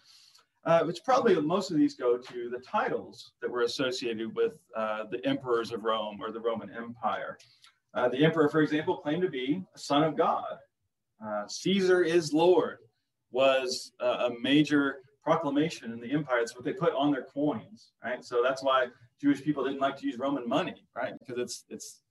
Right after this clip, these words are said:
it's got these blasphemous statements on it. Uh, Caesars would identify themselves as the savior.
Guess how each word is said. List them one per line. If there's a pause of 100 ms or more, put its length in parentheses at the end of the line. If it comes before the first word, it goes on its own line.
(100)
it's
got
these
blasphemous
statements
on
it. (460)
Uh, (320)
Caesars
would
identify
themselves
as
the
savior.